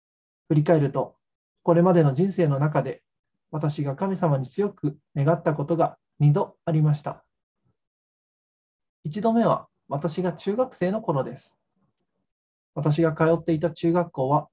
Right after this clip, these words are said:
少々荒れていました。授業崩壊や校内での暴力などもありました。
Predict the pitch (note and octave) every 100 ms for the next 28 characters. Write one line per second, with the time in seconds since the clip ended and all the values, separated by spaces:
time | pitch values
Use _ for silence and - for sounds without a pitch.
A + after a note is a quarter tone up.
0 | _ - F#3+ E3 F3 - C#3+ A#2+ C#3+ C#3+
1 | C#3+ - - - _ _ _ _ _ _
2 | _ _ _ _ _ _ _ _ _ D3
3 | C3+ C3+ C#3+ F3 D3+ C#3 B2+ - - _
4 | _ _ - F#3 D#3+ C#3+ F3+ D#3+ C3 F#3+
5 | F3 D3+ D#3+ E3+ F#3+ G#3 - E3 C3 B2
6 | B2 - -